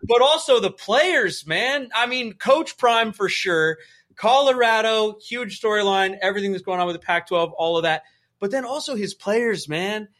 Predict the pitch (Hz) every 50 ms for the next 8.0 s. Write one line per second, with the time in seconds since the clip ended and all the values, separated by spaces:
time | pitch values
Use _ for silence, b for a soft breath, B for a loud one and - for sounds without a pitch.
0 | _ _ _ _ _ _ - 208 208 202 196 190 196 190 214 214 208 202 190 170
1 | 165 - - - 247 247 220 190 - - - _ _ _ _ _ _ - - -
2 | 196 165 180 175 143 202 214 240 247 220 196 - - - 220 226 254 269 277 277
3 | 285 277 240 _ - - 226 220 214 202 190 - 226 226 233 226 226 202 233 233
4 | 233 240 233 - 165 160 165 165 156 160 185 202 220 220 - 208 208 208 202 190
5 | 151 185 190 190 180 160 156 147 156 160 156 147 135 131 - 170 180 196 196 -
6 | - - 147 139 139 143 - 143 135 131 127 120 - 170 175 180 175 180 185 175
7 | 160 151 131 156 160 175 180 185 175 - - 156 156 151 156 156 147 143 135